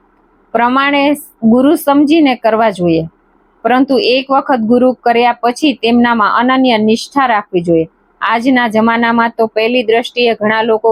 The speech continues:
ગુરુ શિષ્યની પરંપરાને માનતા નથી, પરંતુ આધ્યાત્મિક પરંપરામાં સુદૃઢ માન્યતા છે કે સમય પાકે ત્યારે સાધકને તેમના ગુરુ મળે જ છે.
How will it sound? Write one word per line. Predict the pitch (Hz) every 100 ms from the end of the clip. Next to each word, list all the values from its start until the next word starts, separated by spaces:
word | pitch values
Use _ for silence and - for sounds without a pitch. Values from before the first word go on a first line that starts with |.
| 214
ગુરુ | 196 233 262
શિષ્યની | - 233 - 220 226 214
પરંપરાને | 208 226 220 220 220 226 196
માનતા | 190 202 214 202 196
નથી, | 175 - - _ _ _ _ -
પરંતુ | 226 254 262 247 190
આધ્યાત્મિક | 220 190 285 277 285 285 294 247
પરંપરામાં | 247 254 254 247 247 254 254 269
સુદૃઢ | - 240 214 247 285 202 269
માન્યતા | 226 226 240 233 240
છે | - 247
કે | - 226 226 _ _ -
સમય | 254 262 262 240
પાકે | 226 233 277
ત્યારે | 254 247 240
સાધકને | 240 220 214 233 277 254 233
તેમના | 233 233 226
ગુરુ | 220 233 247
મળે | 202 208 226
જ | 208
છે. | - 156